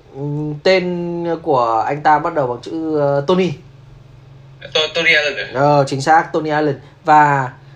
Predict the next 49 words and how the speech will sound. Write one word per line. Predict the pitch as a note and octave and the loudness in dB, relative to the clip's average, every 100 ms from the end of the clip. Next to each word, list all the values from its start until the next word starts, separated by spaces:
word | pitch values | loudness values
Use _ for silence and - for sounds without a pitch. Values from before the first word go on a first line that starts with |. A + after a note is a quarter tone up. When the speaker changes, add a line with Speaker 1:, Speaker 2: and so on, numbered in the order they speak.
| - - _ _ - | -20 -20 _ _ -2
Speaker 1:
cái | C#3+ F#3 | 0 2
việc | D4 A#3+ - | 2 2 0
mà | D#3+ D3 C#3+ | -2 -2 0
Tony | G3+ G#3 | 0 2
Allen | G3+ G3 E3+ D3+ | 4 4 2 -2
ấy, | G#3 | -6
anh | - F3+ | -8 -2
ta, | F#3 F3 | 4 4
ừm, | E3+ E3+ E3+ E3+ E3 E3 | 4 -2 -6 -6 -6 -8
khó | D3 D#3+ E3 | -2 -2 0
chịu | E4+ G#4 | -2 0
ở | C3 | -2
một | B2 B2+ | -4 -4
chỗ | - A3 | 0 2
là | F3+ | 2
anh | E3 | 0
ta | - | 0
luôn | F#3 G#3 A#3+ A3 A3 A3 | 0 2 2 0 -2 -6
luôn | A3 A3+ G#3 G3+ F#3+ | 0 4 4 2 -6
xoay | - G#3+ G#3 G3+ | 0 2 4 2
hông, | F#3+ G#3 G3+ F#3 - _ _ - | 2 0 0 -6 -18 _ _ -4
tức | G#3+ | 0
là | B2+ - - _ _ - | 0 -2 -20 _ _ -4
chân, | G3+ G#3 G3+ G3 | -2 0 -4 -6
anh | F3 F3+ | -6 -2
ta | F#3+ | 0
luôn | G3+ G3+ F#3+ | 2 2 2
di | G3 | -2
chuyển | F3+ B2+ | 0 -2
chân, | E3+ E3+ | -6 -4
chân | G#3+ F#3+ | -2 0
trước | B3+ - | -2 -2
chân | F#3 | -2
sau | F3+ F3+ | 0 2
liên | F#3 E3+ | 2 2
tục. | E3+ - - _ _ - - | -2 -2 -14 _ _ -20 -4
Thì | D#3 | 0
Michael | D3+ F3+ F3 D3+ | 2 2 2 2
Bridges | G3 E3+ C#3+ - | 0 -2 -6 -6
nó | C#3+ C#3 D3 | -2 0 0
có | D3 | 2
một | C#3 - F3+ | 2 2 -2
cái | B2+ | -4
phong | C3+ F3 E3 | -2 -2 -2
thái | C#3 C#3 | -2 0
y | F#3 | 0
hệt | E3+ C3 | -2 -2
như | D3 | -2
vậy. | D#3 | -2